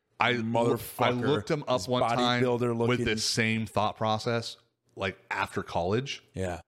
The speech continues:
Speaker 1: And he looked like he had filled out to, like, being a normal size human.
Speaker 2: Okay.
Speaker 1: But he also had sleeves on.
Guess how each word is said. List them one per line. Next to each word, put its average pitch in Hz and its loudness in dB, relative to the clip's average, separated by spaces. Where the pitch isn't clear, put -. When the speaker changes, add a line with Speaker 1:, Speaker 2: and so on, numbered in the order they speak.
Speaker 1:
And 98 0
he 104 0
looked 98 -2
like 92 0
he 98 -6
had 90 -4
filled 95 -2
out 92 0
to, 98 -6
like, 85 -4
being 90 -6
a 85 -6
normal 85 -4
size 95 0
human. 107 0
Speaker 2:
Okay. 92 -4
Speaker 1:
But 107 2
he 107 2
also 104 2
had 95 -2
sleeves 98 0
on. 78 -10